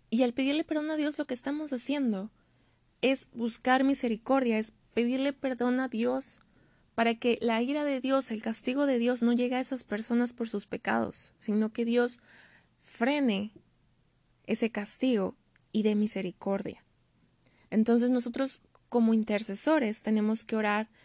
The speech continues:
y pedirle a Dios perdón por todo el pecado que se ha hecho en México, y pedir misericordia y pedir perdón. Otra cosa es la constancia.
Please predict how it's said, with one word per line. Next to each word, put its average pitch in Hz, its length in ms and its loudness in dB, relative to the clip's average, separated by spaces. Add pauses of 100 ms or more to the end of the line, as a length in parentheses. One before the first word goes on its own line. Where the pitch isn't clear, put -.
(220)
y 214 120 -2
pedirle 226 400 2
a 240 40 2
Dios 226 200 0
perdón 220 340 2
por 226 160 4
todo 294 300 0
el 359 100 2
pecado 294 500 -2
que 277 120 -6
se - 140 -2
ha 240 80 2
hecho 226 220 -2
en 233 120 4
México, 214 480 -4 (640)
y 220 100 0
pedir 240 320 4
misericordia 214 880 -2
y 190 80 -6
pedir 196 360 -4
perdón. 190 680 -4 (760)
Otra 277 280 0
cosa 254 480 0
es 220 100 -4
la 233 140 -2
constancia. 214 720 0